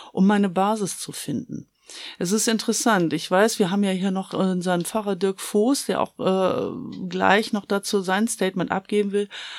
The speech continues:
Aber auf dem Weg hier ins Studio haben wir auch darüber gesprochen, wie viel, vielfältig darf eine Welt sein. Und, ähm, da, äh,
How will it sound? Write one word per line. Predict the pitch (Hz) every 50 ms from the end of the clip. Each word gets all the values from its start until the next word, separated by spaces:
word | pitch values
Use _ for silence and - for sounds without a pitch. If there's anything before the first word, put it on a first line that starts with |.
| - -
Aber | - 180 180 196
auf | 190 190
dem | - 208 190 175
Weg | 202 208 -
hier | - 226 190
ins | 185 170 -
Studio | - - 220 214 190 196 185 180
haben | 220 214
wir | 208 185
auch | - -
darüber | - 196 185 175 180 180
gesprochen, | 175 175 - - 196 190 190 185 - - - - _
wie | - 190 220
viel, | - - - 220 214 214 214 190
vielfältig | - - - 233 226 - - 208 196 - 202 - -
darf | - 190 196 - -
eine | - 180 180 175 156 151
Welt | 160 160 160 -
sein. | - 151 165 165 165 190 247 277 - - - - - - - - -
Und, | - - - 185 185 180 185 190 190 175 160 - 190
ähm, | 185 175 170 165 165 170 170 165 165 170 165 - _ - - - - - _ _ _
da, | - 170 175 180 185 180 185 185 -
äh, | - 175 175 170 170 170 - -